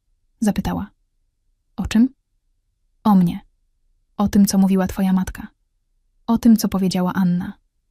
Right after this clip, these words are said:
Tomasz odwrócił się powoli. W jego oczach była zmęczona obrona. „Nie chciałem robić sceny. To rodzina, Magdo.”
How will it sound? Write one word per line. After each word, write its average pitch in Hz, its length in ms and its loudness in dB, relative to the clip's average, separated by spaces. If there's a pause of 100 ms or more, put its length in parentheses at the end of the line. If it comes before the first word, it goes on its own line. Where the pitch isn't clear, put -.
(560)
Tomasz 202 300 2
odwrócił 190 440 0
się 185 140 -6
powoli. 180 440 -6 (760)
W 202 60 2
jego 202 200 2
oczach 208 300 0
była 190 200 0
zmęczona 190 440 2
obrona. 180 480 -4 (1040)
„Nie 220 160 8
chciałem 202 340 4
robić 185 260 0
sceny. 185 380 -4 (600)
To 208 340 2 (760)
rodzina, 214 340 8
Magdo.” 185 320 2